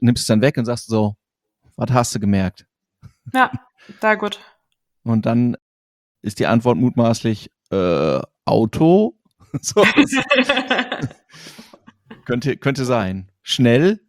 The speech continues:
Speaker 1: Das wär schon nicht schlecht. Das wären schon
Speaker 2: Schnell
Speaker 1: zwei
Speaker 2: wär's schon mal
Speaker 1: Aspekte.
Speaker 2: gut. Also
Speaker 1: <laughs>
Speaker 2: schnell, weil ich meine, gerade beim Thema Autos wär schnell jetzt gut. Bei anderen Sachen <laughs> vielleicht, bei Produkten vielleicht nicht, aber,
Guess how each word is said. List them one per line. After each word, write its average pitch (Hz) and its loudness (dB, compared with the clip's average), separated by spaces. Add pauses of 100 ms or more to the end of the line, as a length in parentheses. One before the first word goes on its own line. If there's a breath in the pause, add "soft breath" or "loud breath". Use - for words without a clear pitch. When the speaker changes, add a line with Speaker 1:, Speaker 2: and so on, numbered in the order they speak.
(240)
Speaker 1:
Das 139 -6
wär 226 0
schon 220 -2
nicht 202 0
schlecht. 123 0
Das 107 -6
wären 123 -2
schon 147 -2
Speaker 2:
Schnell - 2
Speaker 1:
zwei - 4
Speaker 2:
wär's 370 4
schon - -4
mal 311 2
Speaker 1:
Aspekte. - 0
Speaker 2:
gut. - -4
Also 220 0
Speaker 1:
<laughs> 135 0
Speaker 2:
schnell, 233 0
weil 214 4
ich 214 -4
meine, 202 -2
gerade 226 2
beim 220 0
Thema 214 -2
Autos 185 -4
wär 160 -6
schnell 160 -6
jetzt 165 -8
gut. 170 -10
Bei 170 0
anderen 196 -2
Sachen 196 -4
<laughs> - -
vielleicht, - 0
bei 233 6 (280)
Produkten 233 -2
vielleicht 220 -2
nicht, 226 0
aber, 220 -2